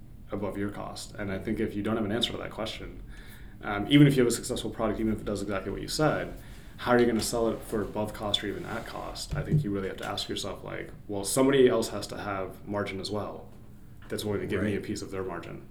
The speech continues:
Speaker 1: right, in order
Speaker 2: Right.
Speaker 1: to buy my product." And if you can't answer that, you're gonna have troubles figuring out a real business model.
Speaker 2: Right, and you may waste a lot of time in, in the process. So, um, hopefully that's also an impetus for people to really be thinking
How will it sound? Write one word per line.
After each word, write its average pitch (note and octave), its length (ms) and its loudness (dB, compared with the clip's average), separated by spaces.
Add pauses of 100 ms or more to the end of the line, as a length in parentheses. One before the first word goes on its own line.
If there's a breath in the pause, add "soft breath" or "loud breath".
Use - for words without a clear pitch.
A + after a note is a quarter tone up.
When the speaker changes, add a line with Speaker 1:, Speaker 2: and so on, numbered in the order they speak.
Speaker 1:
right, F#2 340 -6
in G2 80 -4
order F#2 180 -4
Speaker 2:
Right. F#2 240 -8
Speaker 1:
to - 80 -10
buy F#2 140 -4
my F2 140 -6
product." F#2+ 400 -6
And F#2 200 -6 (340 loud breath)
if G#2 120 -4
you G#2+ 80 0
can't G#2+ 200 -4
answer A#2+ 260 2
that, F2+ 220 -4
you're F2+ 160 -6
gonna F#2+ 180 -4
have F2 120 -8
troubles F#2 440 -4 (260)
figuring F2+ 220 -4
out D#2 100 -8 (260)
a F#2 60 -4
real F2 160 -6
business F2 320 -8
model. G#2 260 -12 (240)
Speaker 2:
Right, F2+ 340 -6
and G2 140 0
you F#2+ 80 4
may G2+ 220 10
waste G2 480 6
a F#2 60 4
lot F#2 420 2
of F#2 120 -4
time F#2 500 0
in, F2+ 400 -2
in F#2 220 -4
the E2+ 80 -4
process. F#2+ 500 0
So, F2 400 -2 (420 loud breath)
um, F2 460 0
hopefully B2+ 380 8
that's G#2 340 6
also G#2 640 4
an G2 200 0
impetus G#2 440 4
for G2+ 160 2
people A2+ 300 0
to G#2 260 4
really D3 360 8
be A#2+ 180 2
thinking F#2+ 800 2